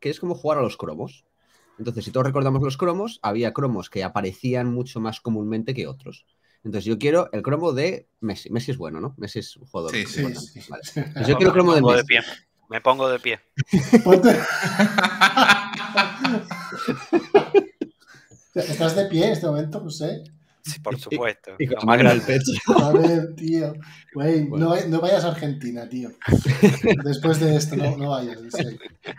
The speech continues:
Speaker 1: El caso, Messi es muy poco común. Entonces, para, eh, conseguir el cromo de Messi, tengo que comprar un mogollón de sobrecitos. Cosa que, cuando eran cromos, pues era una cosa relativamente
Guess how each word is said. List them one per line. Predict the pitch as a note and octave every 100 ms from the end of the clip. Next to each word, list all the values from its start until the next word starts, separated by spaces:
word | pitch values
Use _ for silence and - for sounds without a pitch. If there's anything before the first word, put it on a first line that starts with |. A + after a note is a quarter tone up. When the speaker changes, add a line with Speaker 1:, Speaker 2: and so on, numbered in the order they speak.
| -
Speaker 1:
El | F#3+
caso, | F#3 D3 - B2 - - - - -
Messi | C#3 G3 A3+
es | F#3
muy | E3+
poco | E3 C#3+ B2+
común. | A2+ F2 D#2 -
Entonces, | G#2+ A#2+ - F2 E2 - _ _ -
para, | G#2 F#2+ G2+ G2+
eh, | -
conseguir | A2+ - A2+ C3+
el | C3+
cromo | F3+ F3 F3
de | F#3
Messi, | G#3+ G3+ A3+
tengo | E3+
que |
comprar | D3+ F#3+ G3+ -
un | B2 A2
mogollón | A2 G2+ G2+ G#2 G2 F2+
de | F2+ F#2+ A2
sobrecitos. | A#2+ G2 E2 - - - C3+ _ _ - _
Cosa | - C#3+ C3+ -
que, | D3 A#2 -
cuando | - A#2 C3
eran | D3 C#3
cromos, | D#3 C#3+ C3+ C3+
pues | G#2
era | -
una | A#2
cosa | A2+ B2 G2
relativamente | G2+ F#2 A2 A2+ A#2 - F#2 E2+